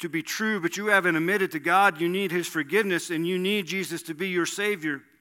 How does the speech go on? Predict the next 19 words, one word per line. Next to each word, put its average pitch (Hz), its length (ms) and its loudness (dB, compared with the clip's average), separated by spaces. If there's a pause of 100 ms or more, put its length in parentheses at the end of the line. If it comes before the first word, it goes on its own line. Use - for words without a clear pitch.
(580)
and 139 80 -2
you've 180 160 0
not 202 300 6
made 196 280 -2
that 180 140 4
a 165 60 2
public 208 420 -2
confession 185 540 -2
of 156 100 -6
faith, 196 420 -2 (520)
and 139 100 -2
that's 185 220 4
why 196 100 4
we 175 120 2
come 170 200 -2
this 165 140 -2
time 156 260 -2
of 139 100 -6
invitation. 127 640 -10